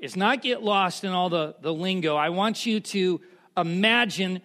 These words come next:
the posture of this man. I want you to picture it.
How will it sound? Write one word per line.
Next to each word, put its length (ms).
the 100
posture 760
of 160
this 200
man. 220
I 60
want 200
you 60
to 60
picture 540
it. 120